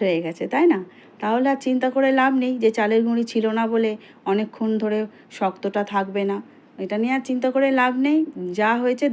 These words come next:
দারুণ হয়েছে, খেতেও সুন্দর হয়েছে। এইভাবে তোমরা বানিয়ে দেখো, একদম, একদম ক্রিস্পি হবে, দারুণ খেতে হবে, আর সবাই খেয়ে ভালোও বলবে।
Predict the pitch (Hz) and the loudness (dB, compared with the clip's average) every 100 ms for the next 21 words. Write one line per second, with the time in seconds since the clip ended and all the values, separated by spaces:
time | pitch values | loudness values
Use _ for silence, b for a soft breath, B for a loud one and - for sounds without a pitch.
0 | 220 208 208 254 269 269 294 294 - 254 | 0 0 0 0 0 0 -2 -4 -2 0
1 | 302 320 - 180 170 165 160 160 - - | 2 0 0 0 0 -2 -4 -6 -12 -16
2 | - - - - - _ _ - 220 220 | -20 -20 -20 -20 -20 _ _ -14 -4 -2
3 | 240 247 277 285 285 285 233 226 254 247 | 0 0 0 0 2 2 2 2 0 2
4 | 233 233 285 277 285 349 381 - - - | 0 2 -2 0 0 0 0 -10 -18 -6
5 | 208 233 226 277 294 294 254 247 - 285 | -4 -2 -2 2 4 2 0 -4 -2 0
6 | 277 277 294 226 214 220 254 285 277 269 | 2 2 0 0 0 0 2 0 0 0
7 | 269 262 277 381 B B B B 196 - | 0 0 -2 -4 B B B B -8 -4
8 | 214 247 262 - 269 220 202 202 226 269 | -2 -2 -2 0 0 0 -2 2 4 2
9 | 208 165 160 156 | 2 0 0 -4